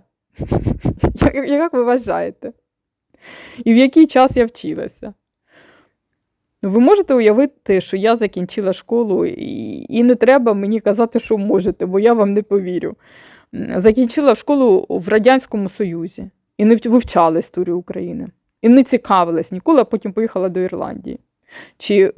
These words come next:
як ви думаєте, можливо, я закінчила школу у Ірландії і університет, і захистилась?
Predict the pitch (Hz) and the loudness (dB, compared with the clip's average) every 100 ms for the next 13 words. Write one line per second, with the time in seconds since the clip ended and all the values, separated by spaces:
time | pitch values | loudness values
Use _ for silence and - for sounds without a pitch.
0 | - 190 202 185 180 180 180 180 190 269 | -2 0 0 -2 -4 -4 -4 -6 0 0
1 | 247 208 226 226 - 240 - 196 - 233 | 2 2 2 0 -2 -4 -2 -2 0 0
2 | 226 208 196 180 175 170 175 180 - - | 2 0 0 0 -2 -6 -8 -10 -10 -10
3 | 185 196 190 180 185 - 190 233 240 233 | -10 -8 -8 -8 -10 -8 -6 -2 -2 -2
4 | 170 - 180 - - 196 196 - | -6 -6 -6 -6 -8 -8 -10 -12